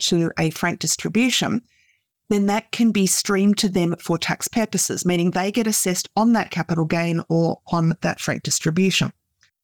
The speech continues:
So when you go back to Division six, which has all of the income of the trust, when we're trying to work out who proportionately gets assessed on the net income,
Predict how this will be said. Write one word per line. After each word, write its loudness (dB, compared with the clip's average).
So 0
when 2
you 0
go 0
back -4
to -2
Division 2
six, -2
which -2
has 0
all 2
of -2
the 4
income 2
of -4
the -4
trust, -4
when 2
we're 2
trying -2
to 2
work 0
out 2
who 0
proportionately 0
gets -2
assessed -2
on 0
the 0
net 2
income, -2